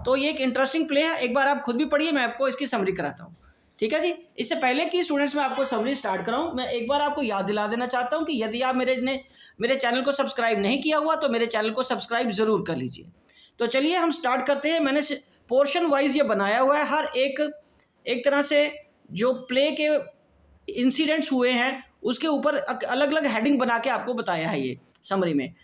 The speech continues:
तो सबसे पहले Lomov is received in चुबकोव house। तो Lomov है जो, वो चुबकोव के घर में आता है। It is a Chubkov's house। ये मतलब कहाँ, प्ले कहाँ से शुरू होता है? चुबकोव के घर का ड्राइंग room है। Lomov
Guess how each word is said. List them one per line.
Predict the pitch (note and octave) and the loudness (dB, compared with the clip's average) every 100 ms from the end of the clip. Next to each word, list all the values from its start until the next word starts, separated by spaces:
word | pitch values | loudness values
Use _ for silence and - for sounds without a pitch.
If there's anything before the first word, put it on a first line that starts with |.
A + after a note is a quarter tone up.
| _ | _
तो | B3+ | -2
सबसे | C4 C#4+ E4 | 0 0 0
पहले | D4 C4+ D4 | 0 2 2
Lomov | A#3 A#3 A#3+ D4 D#4+ B3+ | 2 2 4 2 0 0
is | C#4 C#4+ | 2 4
received | B3 A#3 B3 D4+ D4 - | 2 0 0 0 0 -2
in | B3+ C#4+ C#4 _ _ _ _ _ | 0 0 -2 _ _ _ _ _
चुबकोव | C#4+ C#4 C4 E4 E4+ D#4 - - _ _ _ - | 0 0 0 0 0 0 -8 -18 _ _ _ 0
house। | F#3 E3 - - _ | 0 0 -6 -20 _
तो | B3+ | 2
Lomov | C#4+ B3 B3 C#4 E4 | 4 4 4 4 4
है | C4 A#3 | 2 2
जो, | A3+ C#4 C#4 - | 2 0 -2 -4
वो | B3 | -2
चुबकोव | A#3+ C#4+ A#3+ E4 F#4 | 0 0 2 0 0
के | - C#4+ | 2 0
घर | A#3 A3+ | 2 0
में | B3 - | 0 0
आता | F3+ F3 G#3+ | -2 -2 -2
है। | C#4 - - _ A3+ | -2 -4 -12 _ -6
It | A#3+ | -2
is | D#4+ D#4+ | 0 0
a | |
Chubkov's | C4 C4 A3+ C#4+ E4 C#4 | 0 -2 0 0 2 2
house। | G3+ G3+ - - G#3+ | 2 2 0 -4 -4
ये | A#3 G#3+ | -2 -2
मतलब | B3+ B3+ A#3+ | -2 -2 -2
कहाँ, | A#3 - | -2 0
प्ले | G#3 G#3 A#3+ C#4 | -4 -2 0 2
कहाँ | C#4 C#4 | 2 2
से | D4 | 2
शुरू | C#4+ C#4 | 2 2
होता | D4 | 0
है? | B3+ | -2
चुबकोव | A#3+ A#3 C#4+ D4+ | -2 2 2 2
के | D4 C4+ | 0 -2
घर | A3+ A3 | 0 0
का | C4 | 0
ड्राइंग | G3 G3+ G#3 | 0 0 0
room | B3+ C#4+ | 2 2
है। | D4+ - - - | 0 -6 -20 -4
Lomov | G#3+ B3 C4+ D4+ D4+ | 0 2 4 2 -2